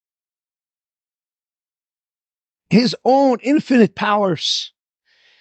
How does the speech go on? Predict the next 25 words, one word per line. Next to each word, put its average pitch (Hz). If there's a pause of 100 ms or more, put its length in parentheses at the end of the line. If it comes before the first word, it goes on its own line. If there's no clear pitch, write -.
(160)
And 196
if 185
God 277
expresses 247
his 220
own 262
infinite 233
powers 214 (2500)
by 196
just 233
expressing 233
his 202
essence, - (2250)
then 202
there 233
is 220
no 240
world. 240 (400)
A 190
world 262
cannot 226
exist 196
in 190
the 180
face -